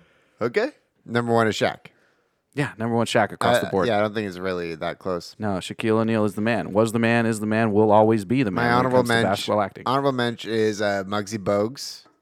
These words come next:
Speaker 2: From, uh, Space Jam?
Speaker 1: From Space Jam, the part where he's like, <laughs> where he's like, "Oh, man."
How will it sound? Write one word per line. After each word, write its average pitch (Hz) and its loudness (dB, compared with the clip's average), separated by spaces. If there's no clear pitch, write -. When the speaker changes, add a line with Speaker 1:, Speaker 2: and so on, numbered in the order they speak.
Speaker 2:
From, 120 -2
uh, 170 0
Space 156 0
Jam? 175 2
Speaker 1:
From 135 0
Space 131 0
Jam, 147 2
the 123 -4
part 127 4
where 123 2
he's 120 0
like, 104 0
<laughs> 208 0
where 190 10
he's 143 6
like, 117 -2
"Oh, 104 2
man." 117 -6